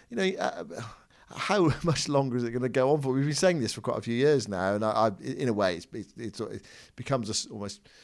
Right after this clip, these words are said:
pointless, superfluous question. Just enjoy him while he's there. You know, when it, when he calls it a day, that's, you know, that's it. Then sort of yeah, okay, it's, it's finally come. But wh-, while it's happening, it's almost pointless or trying to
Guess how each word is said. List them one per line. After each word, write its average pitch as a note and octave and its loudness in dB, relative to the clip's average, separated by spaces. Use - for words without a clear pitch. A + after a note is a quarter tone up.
pointless, - -6
superfluous G#2+ -4
question. G2+ -8
Just - -8
enjoy C3 4
him A#2+ 2
while A2+ 2
he's G#2 -2
there. A2 4
You G#2+ -8
know, A2 -6
when C3 0
it, C3 -4
when B2 0
he B2 -2
calls A#2 -2
it A2+ 0
a A#2 -6
day, A2+ 2
that's, G#2+ -4
you B2 -10
know, G2 -2
that's A2 -2
it. G#2+ -2
Then G#2+ -2
sort C3 -10
of F#2+ -14
yeah, A2 0
okay, A2+ -4
it's, - -8
it's B2 -4
finally G#2+ -2
come. G#2 0
But - -4
wh-, B2 -6
while C3+ 4
it's G#2+ -6
happening, G#2+ 0
it's A2+ -8
almost B2 -4
pointless B2+ -4
or A2 -6
trying A2+ -2
to G#2+ -2